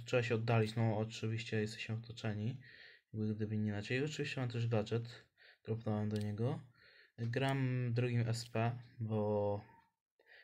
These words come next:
pierwszy mi-, e, pierwszy nie jest dobry na solo, na Heista jest na pierwszy,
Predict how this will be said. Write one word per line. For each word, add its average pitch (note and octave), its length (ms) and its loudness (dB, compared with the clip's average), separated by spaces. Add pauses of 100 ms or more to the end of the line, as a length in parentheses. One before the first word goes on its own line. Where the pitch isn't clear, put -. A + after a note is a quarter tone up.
pierwszy B2 360 0
mi-, A#2 200 4
e, A2+ 540 4
pierwszy C3 320 -2
nie A#2 100 6
jest G#2+ 180 0
dobry G#2+ 280 0
na G#2+ 120 -2
solo, A2 340 -2
na D3 260 -2
Heista C3+ 400 -2
jest G2 180 -2
na G#2 80 -6
pierwszy, A2+ 480 -6